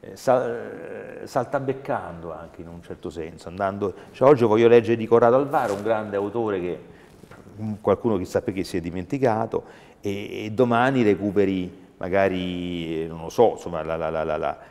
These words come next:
la Cristina Campo, Bassani, tutti autori importanti per te.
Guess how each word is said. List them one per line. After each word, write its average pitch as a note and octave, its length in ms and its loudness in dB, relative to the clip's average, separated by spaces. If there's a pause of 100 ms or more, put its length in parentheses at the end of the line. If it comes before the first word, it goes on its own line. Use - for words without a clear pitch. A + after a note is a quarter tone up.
(100)
la F2 100 -10
Cristina F2+ 400 -8
Campo, F2+ 540 0
Bassani, F2+ 960 0 (380)
tutti C#3 360 -2
autori B2+ 520 2
importanti A2+ 880 0
per D#2+ 160 -6
te. - 200 -10